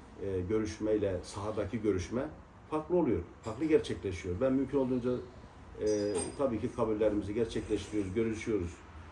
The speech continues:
e, sektör temsilcilerimizle, e, siyasi partilerle,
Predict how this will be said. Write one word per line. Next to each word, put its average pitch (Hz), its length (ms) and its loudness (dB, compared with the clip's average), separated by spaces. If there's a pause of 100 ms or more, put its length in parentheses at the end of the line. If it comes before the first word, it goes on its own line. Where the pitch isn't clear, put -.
(220)
e, 95 120 -4
sektör 107 400 0
temsilcilerimizle, 95 920 -2 (600)
e, 95 40 -10
siyasi 107 520 -2
partilerle, 98 600 0